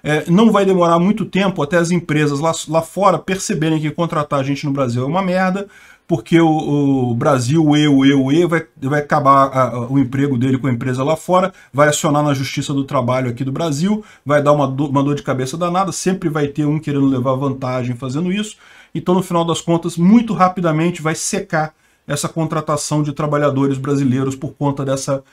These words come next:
é, dessa coisa que tinha que ter deixado isso n-, fora. Não, é, a, a legislação trabalhista brasileira é terrível. Deixa as pessoas trabalharem onde elas quiserem,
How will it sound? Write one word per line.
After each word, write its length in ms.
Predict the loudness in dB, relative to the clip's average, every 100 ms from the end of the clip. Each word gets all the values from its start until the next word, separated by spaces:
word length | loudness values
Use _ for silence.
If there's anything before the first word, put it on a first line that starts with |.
| _ _ -4
é, 240 | 0 2
dessa 240 | 0 -4 -6
coisa 340 | -2 -2 -2
que 140 | -4
tinha 240 | -2 0 0
que 100 | 0
ter 100 | -2
deixado 540 | 0 0 0 0 0
isso 340 | 0 -2 -4 -6
n-, 200 | -4 -4
fora. 520 | -6 -8 0 2 2 0
Não, 460 | 0 2 2 2
é, 60 | -2
a, 280 | -6 -8 -8 -16 _
a 40 | -2
legislação 320 | 0 0 0
trabalhista 460 | 0 0 0 0 -2
brasileira 480 | 0 0 0 0
é 40 | -4
terrível. 520 | -4 -2 0 0 0
Deixa 420 | 2 0 0 -2
as 120 | -6
pessoas 500 | -6 -10 -8 -8 -8
trabalharem 640 | -6 -4 -2 -2 -2 -2 -4
onde 160 | -4
elas 160 | -6 -8
quiserem, 400 | -6 -4 -4 -4